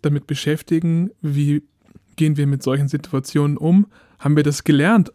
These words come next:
auch schon in, ähm, ganz anderen Zusammenhängen, jetzt nicht geopolitische große, ähm, Entwicklungen, Kriege und so weiter, sondern auch in unserem persönlichen Leben.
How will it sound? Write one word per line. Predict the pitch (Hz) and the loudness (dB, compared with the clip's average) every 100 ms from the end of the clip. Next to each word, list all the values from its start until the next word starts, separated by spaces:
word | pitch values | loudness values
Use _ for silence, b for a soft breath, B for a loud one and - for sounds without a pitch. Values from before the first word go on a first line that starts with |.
| - | -2
auch | 151 | -2
schon | - 151 147 | 0 0 0
in, | 151 143 139 b b b b b b _ - | 0 -2 -2 b b b b b b _ -2
ähm, | 151 139 135 139 - | 0 0 -4 -6 -6
ganz | - 147 | -4 -2
anderen | 160 190 175 165 | 2 2 4 0
Zusammenhängen, | - 143 147 175 160 143 135 | -2 0 2 4 4 2 -2
jetzt | 139 - | -2 2
nicht | 170 - - _ _ _ _ _ _ - | 2 2 -20 _ _ _ _ _ _ 2
geopolitische | 160 156 - 156 147 151 - 147 | 2 2 2 2 2 0 -2 -4
große, | - 156 - 151 143 - _ _ _ _ _ _ | 0 0 2 0 0 -4 _ _ _ _ _ _
ähm, | 165 147 139 139 - - _ _ _ _ _ _ - - | -2 -2 -2 -6 -8 -20 _ _ _ _ _ _ -12 -4
Entwicklungen, | 120 131 165 160 147 139 135 | -2 0 0 2 2 0 -2
Kriege | - 180 170 151 | 2 2 4 -2
und | 147 | -2
so | 143 | 0
weiter, | 143 156 156 | 0 0 0
sondern | 143 143 127 | 0 -2 -2
auch | 151 | -2
in | 160 | -2
unserem | 151 143 143 | -2 -2 -2
persönlichen | 139 139 165 165 143 | -2 0 0 -2 -2
Leben. | 135 131 | -2 -2